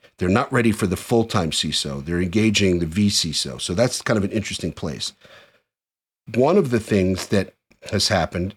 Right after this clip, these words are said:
the cyber insurance market, most of us are required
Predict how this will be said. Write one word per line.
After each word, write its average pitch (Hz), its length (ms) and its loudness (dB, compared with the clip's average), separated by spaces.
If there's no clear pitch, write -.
the 90 140 -4
cyber 131 440 2
insurance 98 640 0
market, 85 540 -2
most 123 240 2
of 127 100 2
us 120 140 0
are 110 60 0
required 95 720 0